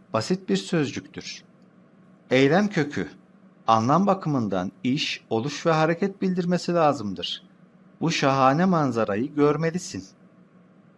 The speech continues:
Görmelisin sözcüğü iş, oluş ve hareket bildirdiğinden eylem köklü bir sözcüktür. Hem ad hem eylem kökü.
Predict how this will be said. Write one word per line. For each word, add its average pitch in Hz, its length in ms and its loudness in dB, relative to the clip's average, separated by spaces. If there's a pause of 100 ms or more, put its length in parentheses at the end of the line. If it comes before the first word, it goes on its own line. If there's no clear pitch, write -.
(500)
Görmelisin 151 720 2
sözcüğü 110 760 -2 (320)
iş, - 460 -2 (200)
oluş 117 520 -4 (120)
ve 117 60 -2
hareket 123 580 -2
bildirdiğinden 143 720 -2
eylem 151 380 0
köklü 202 400 -4
bir 202 100 0
sözcüktür. 120 840 -4 (840)
Hem 180 260 4
ad 175 260 4
hem 170 200 0
eylem 160 340 2
kökü. 113 400 -6